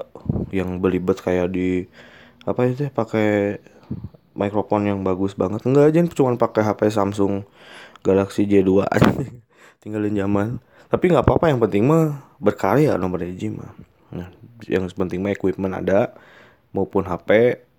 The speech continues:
boleh kalau ada. Tapi kalau bisa mah suaranya jernih, jangan sampai ngerebak gitu ya. Terus kalau misalkan ada pakai mikrofon khusus yang buat recording, nggak apa-apa, lebih bagus. Jadi suaranya lebih bersih gitu. Jadi nggak akan ada suara hebos napas gitu ya, nggak akan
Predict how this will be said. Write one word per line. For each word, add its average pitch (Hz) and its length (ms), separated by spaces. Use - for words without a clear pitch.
boleh 98 480
kalau 87 260
ada. 87 220
Tapi 147 240
kalau 139 160
bisa 104 240
mah 139 80
suaranya 120 400
jernih, 135 480
jangan 107 320
sampai 98 320
ngerebak 92 480
gitu 90 160
ya. 123 180
Terus 139 160
kalau 143 160
misalkan 113 480
ada 110 80
pakai 107 240
mikrofon 101 560
khusus 101 400
yang 92 160
buat 95 160
recording, 113 440
nggak 101 120
apa-apa, 131 400
lebih 101 160
bagus. 92 320
Jadi 92 160
suaranya 92 400
lebih 92 200
bersih 90 480
gitu. 90 80
Jadi 92 280
nggak 92 160
akan 92 80
ada 87 100
suara 90 280
hebos 95 320
napas 95 400
gitu - 240
ya, 95 240
nggak 92 240
akan 95 140